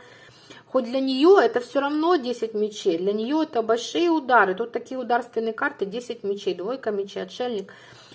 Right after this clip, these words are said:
Но всё равно как-то вот, э, нет ощущения, знаете, бу-, буцюгарни, нет этого ощущения.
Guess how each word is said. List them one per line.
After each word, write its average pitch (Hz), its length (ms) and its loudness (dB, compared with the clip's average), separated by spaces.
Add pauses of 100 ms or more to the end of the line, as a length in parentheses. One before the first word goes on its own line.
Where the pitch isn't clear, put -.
(100)
Но 247 100 -4
всё 262 220 -2
равно 294 280 0
как-то 339 380 2
вот, 294 320 -6
э, 262 280 -6
нет 269 340 -6
ощущения, 240 880 -4 (560)
знаете, 247 300 -12
бу-, 196 340 -8
буцюгарни, 190 920 -6 (180)
нет 240 200 -10
этого 220 280 -4
ощущения. 180 720 -6